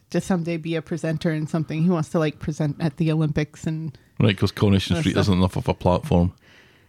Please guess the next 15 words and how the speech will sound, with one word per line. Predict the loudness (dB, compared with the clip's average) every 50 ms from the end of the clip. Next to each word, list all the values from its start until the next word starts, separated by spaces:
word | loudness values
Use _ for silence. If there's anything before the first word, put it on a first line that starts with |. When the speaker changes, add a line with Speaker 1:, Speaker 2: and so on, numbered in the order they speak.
| _ _ _ _ _ _ _ _ _ _ _ _ _ -2
Speaker 1:
Well, | 2 2 2 2 0 -4 _ _ _ _ _ _ _ _
you | 0 4
Speaker 2:
Hmm. | 6
Speaker 1:
know, | 6 6 6 4 0 -2 _ _ _ _ _ _ -8 -8 -6 -6 -8 -8 -10 -12 -8 -6 0
variety | 2 4 4 6 6 6 6 4 4 4 4 4 2
is | 2 0 2
the | 0 -2
spice | -2 0 0 0 0 2 0
of | -2 -2 2
life. | 2 2 2 2 0 0
Speaker 2:
Indeed. | 2 4 4 4 4 2 0 -6 -16 _ _ _
Speaker 1:
Yes. | -8 -8 -8 -10 -14 -18 -10 -8 -2 2
Speaker 2:
I | 2 4
remember | 6 6 6 6 6 4 2 2
a, | 2 0 -2